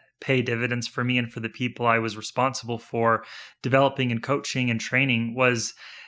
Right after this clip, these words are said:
tactical and technical relevance that I had in the business and being able to multiply that. And I understood the inner workings of our business.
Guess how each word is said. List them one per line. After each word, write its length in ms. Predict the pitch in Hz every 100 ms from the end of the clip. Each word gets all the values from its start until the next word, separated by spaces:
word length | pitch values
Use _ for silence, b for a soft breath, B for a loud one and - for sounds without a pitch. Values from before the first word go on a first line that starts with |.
| B _ _ _ _
tactical 580 | - 139 131 - 147 143
and 100 | 123
technical 500 | - 127 - 127 123
relevance 520 | 113 113 123 151 139
that 120 | - 120
I 60 |
had 140 | 113 117
in 60 |
the 80 | 113
business 580 | 104 120 135 160 - -
and 200 | 139 127
being 180 | 131 139
able 200 | 131 120
to 60 |
multiply 540 | 117 117 113 104 104 107
that. 200 | 113 - _ _ _ B B B B _
And 600 | 139 139 131 120 120 127 - - _
I 160 | - 156
understood 480 | 156 170 156 - 160
the 100 | 135
inner 180 | 123 117
workings 360 | 117 - 123
of 100 | 117
our 140 | 113 107
business. 580 | 113 107 - - -